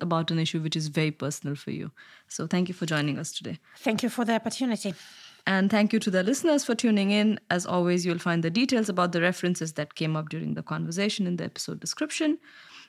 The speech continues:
Speaker 1: And don't forget to subscribe our channel on all platforms and tell your friends about us. And if you have any feedback for us, do feel free to drop us a line at contact at robert bosch academy dot D E.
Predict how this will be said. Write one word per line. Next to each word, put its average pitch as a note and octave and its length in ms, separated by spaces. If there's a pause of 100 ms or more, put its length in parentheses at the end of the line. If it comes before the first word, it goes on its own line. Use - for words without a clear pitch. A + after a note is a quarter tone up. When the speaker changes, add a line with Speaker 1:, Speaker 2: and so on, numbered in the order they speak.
(100)
Speaker 1:
And F#3+ 520
don't F3+ 180
forget F3 220
to F#3 80
subscribe E3+ 420
our E3+ 80
channel C4 540 (100)
on G3+ 140
all F3+ 160
platforms F3 580
and E3 160
tell D#3+ 140
your E3 80
friends C4 300
about D#3 300
us. - 240 (280)
And F3+ 120
if F3 120
you F3+ 80
have E3 220
any E3+ 160
feedback G#3+ 520
for D3+ 160
us, A3+ 320 (540)
do A3 160
feel G3 260
free E3+ 300
to E3+ 140
drop E3 260
us D#3+ 120
a E3 60
line G3+ 300
at - 240
contact E3 480
at - 180
robert D#3+ 260
bosch - 180
academy G3 400
dot D#3 200
D - 80
E. - 240